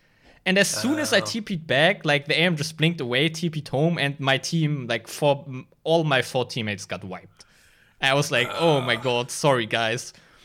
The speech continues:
Speaker 1: And then, you know, we called ourselves b-, uh, called ourselves back. We had a really nice kill on A M, uh, that was really well executed with our heroes. And then we pushed the Rex again,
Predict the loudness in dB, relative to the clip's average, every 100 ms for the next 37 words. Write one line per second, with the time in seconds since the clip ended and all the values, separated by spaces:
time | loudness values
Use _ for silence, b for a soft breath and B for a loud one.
0 | b b b b 0 4 6 6 6 2
1 | 4 6 4 2 -2 0 2 4 2 0
2 | 0 -2 -4 -12 -8 -2 -2 -2 -2 0
3 | 0 -2 -4 -6 -4 2 2 0 -2 -2
4 | -2 -4 -6 -4 -4 -4 -6 -8 -6 -6
5 | -6 -4 -6 -8 -14 _ -10 -8 -8 -10
6 | -8 -8 -6 -6 -8 -8 -12 -12 -10 -10
7 | -10 -14 -12 -12 -10 -8 -8 -8 b b
8 | b b b b b b _ _ _ 4
9 | 4 4 2 4 6 4 0 -4 -4 -2
10 | -2 -2 2 2 2 0 2 2 0